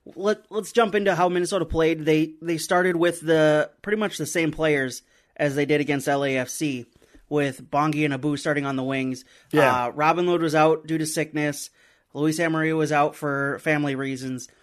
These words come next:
Speaker 1: And then, uh, so that gave Adrien Hunou his first ever start of the season. I liked what I saw from Adrien Hunou, but the rest of the attack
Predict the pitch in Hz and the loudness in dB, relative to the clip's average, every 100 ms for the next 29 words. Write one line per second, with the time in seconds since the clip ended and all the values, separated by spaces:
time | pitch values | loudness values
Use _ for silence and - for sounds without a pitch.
0 | _ _ _ 143 135 135 135 131 127 127 | _ _ _ -6 -2 0 0 0 -2 -2
1 | - - 151 151 151 156 139 151 156 147 | -6 0 2 2 2 0 2 2 0 -2
2 | 151 196 156 123 151 131 135 120 - 139 | 0 0 -2 -2 -6 -6 -6 -8 -4 -4
3 | - 139 120 117 131 123 147 156 - _ | -2 -6 -8 -8 -8 -4 -6 -6 -12 _
4 | _ _ - 139 185 180 180 185 165 156 | _ _ 0 4 6 6 2 2 0 4
5 | 160 151 151 139 143 143 135 151 160 147 | 2 2 0 -2 -2 -4 -2 0 2 0
6 | 139 143 139 147 - 147 143 139 156 147 | 0 -2 0 -2 -4 -4 -4 0 2 0
7 | - | -4